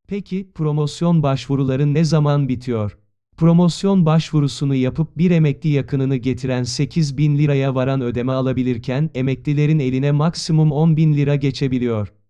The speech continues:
Kamu bankalarının da promosyon tutarını artırma hazırlığı yaptığı belirtilirken, bu durumun kampanyaları daha da hareketlendirmesi bekleniyor.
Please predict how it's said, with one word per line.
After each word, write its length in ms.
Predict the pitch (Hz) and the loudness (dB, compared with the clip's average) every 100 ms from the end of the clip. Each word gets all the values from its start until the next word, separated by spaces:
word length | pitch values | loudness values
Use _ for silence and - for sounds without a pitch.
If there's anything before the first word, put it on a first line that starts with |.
| _ _ _ _ _ - | _ _ _ _ _ -2
Kamu 340 | 185 196 170 | 2 4 4
bankalarının 720 | 160 170 160 143 143 143 135 | 4 2 2 2 2 2 0
da 160 | 135 - | -2 -2
promosyon 640 | 139 135 139 139 156 156 | -2 0 -2 -2 2 2
tutarını 480 | 147 143 143 135 139 | 0 -2 -2 0 0
artırma 500 | 127 127 135 139 160 | -2 -2 -2 0 4
hazırlığı 440 | 156 123 131 127 139 | 2 2 -2 0 0
yaptığı 520 | 127 120 - 143 123 | 0 -4 -2 -2 0
belirtilirken, 880 | 123 123 - 127 147 143 131 156 - | 0 -2 -2 -4 -4 -2 -2 -2 0
bu 160 | 165 170 | 2 4
durumun 360 | 175 160 170 | 4 4 2
kampanyaları 880 | 156 139 135 147 147 147 135 143 147 | 2 -2 0 0 2 2 2 0 2
daha 240 | 147 165 | 2 2
da 180 | 160 151 | 2 2
hareketlendirmesi 1040 | 160 147 143 - 135 135 127 131 120 156 | 2 2 -2 -2 -4 -2 -2 -2 -4 -4
bekleniyor. 680 | 131 123 127 117 113 104 98 | -4 -4 -4 -2 -2 -4 -6